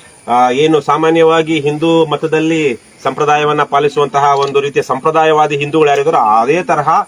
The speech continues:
ಈ ಭಾಗದಲ್ಲಿರುವಂತಹ, ಆ, ಒಂದು ಸಂಪ್ರದಾಯಗಳನ್ನ ಇಟ್ಟುಕೊಂಡು ಅವರು ಜೀವನ ನಡೆಸ್ತಾ ಇದ್ದಾರೆ. ಶ್ರಮಜೀವಿಗಳು, ಕಷ್ಟಪಟ್ಟು ದುಡಿಯುವಂತವ್ರು, ಮೂಲ ನಿವಾಸಿಗಳು,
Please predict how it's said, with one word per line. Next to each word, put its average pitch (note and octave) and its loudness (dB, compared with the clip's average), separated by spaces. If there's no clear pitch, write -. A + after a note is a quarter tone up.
ಈ D#3+ 0
ಭಾಗದಲ್ಲಿರುವಂತಹ, D3 0
ಆ, - 0
ಒಂದು B2+ -2
ಸಂಪ್ರದಾಯಗಳನ್ನ C#3+ -2
ಇಟ್ಟುಕೊಂಡು D3+ 0
ಅವರು C3 0
ಜೀವನ C#3 -2
ನಡೆಸ್ತಾ B2 -2
ಇದ್ದಾರೆ. A#2 0
ಶ್ರಮಜೀವಿಗಳು, C#3+ -2
ಕಷ್ಟಪಟ್ಟು D3+ -4
ದುಡಿಯುವಂತವ್ರು, C3 0
ಮೂಲ G3 2
ನಿವಾಸಿಗಳು, C#3+ -2